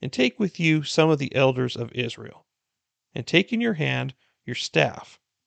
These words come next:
with which you struck the Nile, and go. Behold, I will stand before you there on the rock at Horeb, and you shall strike the rock, and water will come out of it,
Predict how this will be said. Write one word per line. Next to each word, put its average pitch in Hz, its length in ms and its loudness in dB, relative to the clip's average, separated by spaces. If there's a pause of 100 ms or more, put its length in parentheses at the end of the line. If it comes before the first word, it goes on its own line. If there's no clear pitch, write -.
with 123 120 -8
which 131 220 -2
you 117 80 -8
struck - 400 -4
the 135 100 -2
Nile, 120 460 -6 (480)
and 156 140 -4
go. 190 340 2 (1040)
Behold, 123 500 4 (440)
I 131 100 0
will 123 100 4
stand 156 460 2
before 165 400 2
you 165 180 0
there 180 400 2 (220)
on 127 160 -2
the 120 80 -6
rock 127 400 0 (100)
at - 200 -2
Horeb, 120 520 0 (720)
and 117 140 -10
you 160 200 2
shall 131 240 -6
strike - 520 -2
the 120 100 -8
rock, 107 420 -10 (640)
and 113 180 -8
water 131 500 4
will 147 320 6
come 135 280 -2
out 123 180 0
of 101 100 -8
it, - 220 -20